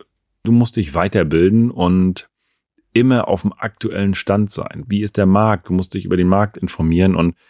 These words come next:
das sind Themen, die, die permanent wichtig sind. Von daher ist der erste Punkt Kompetenz der Mitarbeiter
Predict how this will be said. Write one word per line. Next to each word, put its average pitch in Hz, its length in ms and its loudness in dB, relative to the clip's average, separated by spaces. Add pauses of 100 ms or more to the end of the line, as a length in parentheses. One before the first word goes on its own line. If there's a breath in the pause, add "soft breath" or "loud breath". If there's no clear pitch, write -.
(360 soft breath)
das 98 200 -2
sind 107 180 2
Themen, 107 300 4
die, 98 320 4
die 92 320 -2 (100)
permanent 90 500 0
wichtig 76 300 -8
sind. 78 160 -6
Von 87 160 0
daher 104 300 0
ist - 180 -4
der - 80 -4 (160)
erste 104 360 -2
Punkt 98 380 -2
Kompetenz 107 600 0
der 92 100 2
Mitarbeiter 101 720 0